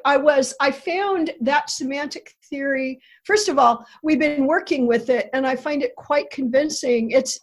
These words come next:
it's to say, um, you could look at a word and you could look at its scope of meaning. And so you can, for instance, like if you're familiar with Greek, if you looked in a Greek lexicon, you said, "How many,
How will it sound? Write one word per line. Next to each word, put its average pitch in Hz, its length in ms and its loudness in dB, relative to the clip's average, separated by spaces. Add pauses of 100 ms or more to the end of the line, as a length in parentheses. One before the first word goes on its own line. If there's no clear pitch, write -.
(140)
it's 285 260 0
to 311 140 -8
say, 285 340 0
um, 247 280 0 (380)
you 359 140 0
could 339 160 -2
look 349 180 0
at 311 80 4
a 269 80 6
word 302 340 0
and 262 140 0
you 254 80 -4
could 262 160 -10
look 302 180 -4
at 247 100 0
its 240 200 0
scope - 320 -4
of 233 60 -4
meaning. 240 540 0 (240)
And 254 160 2
so 269 200 0
you 277 180 2
can, 277 220 -4
for 302 120 -8
instance, 269 640 -6 (240)
like 262 240 0
if 240 80 -6
you're 262 100 -6
familiar 285 400 -4
with 220 180 -4
Greek, 277 460 -4
if 240 160 -4
you 262 80 -8
looked 277 220 -8
in 247 80 -2
a 226 40 0
Greek 247 320 -8
lexicon, 240 640 -4
you 214 60 -2
said, 226 180 -4
"How 226 180 -8
many, 311 360 -4